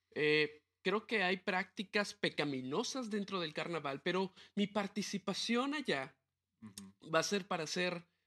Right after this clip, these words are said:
Speaker 1: sal y luz. Yo voy a estar allá, voy a participar, pero yo no me voy a vestir de manera sensual, yo no me voy a emborrachar. Eh, de hecho,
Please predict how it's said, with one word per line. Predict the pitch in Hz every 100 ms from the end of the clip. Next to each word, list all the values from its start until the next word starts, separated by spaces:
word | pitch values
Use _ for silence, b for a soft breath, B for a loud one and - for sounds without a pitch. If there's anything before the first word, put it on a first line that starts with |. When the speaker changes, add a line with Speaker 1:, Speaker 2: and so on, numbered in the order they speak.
| _ _ _
Speaker 1:
sal | - 202 226 -
y | 185
luz. | 160 131 - -
Yo | 147 165 175 185 b b _
voy | 160 175
a |
estar | 156 - 208 233
allá, | 226 180 156 147
voy | 160
a | 160
participar, | 165 - 165 175 190 214 -
pero | 214 240 277 B B B
yo | 151 170
no | 185
me | 185
voy | 156 165
a | 160
vestir | 143 135 - - 233 233
de | 233
manera | 202 190 185
sensual, | - 190 185 160 139 139 143
yo | 143
no | 147
me | 143
voy | 127 143 147
a | 143 143 b b -
emborrachar. | 143 135 127 127 - 196 208 220 220 - _ _
Eh, | 139 139
de | 139 196
hecho, | 220 269